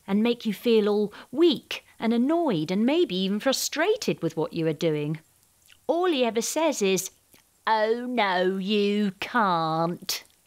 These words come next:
When the "I can't" monster appears and all these hard feelings start, it becomes even harder to do what you are doing.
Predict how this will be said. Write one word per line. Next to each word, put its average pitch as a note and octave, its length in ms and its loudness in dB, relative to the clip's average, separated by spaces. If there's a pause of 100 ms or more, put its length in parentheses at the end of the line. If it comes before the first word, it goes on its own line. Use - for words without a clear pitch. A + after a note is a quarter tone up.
(1300)
When A#3+ 260 0
the B3 160 2
"I A3 180 0
can't" G3+ 520 -2
monster D3+ 480 -4
appears D3+ 560 -6 (320)
and G3 120 0
all B3 140 0
these G#3 380 -2
hard G#3+ 340 2
feelings E3+ 640 -2
start, - 640 -4 (480)
it - 140 -8
becomes C4+ 560 -2
even G#3+ 240 0
harder C4 520 -2
to F3+ 140 -6
do D#3 240 -2
what D#3+ 120 -4
you E3 160 -2
are D#3+ 100 0
doing. D#3 560 -4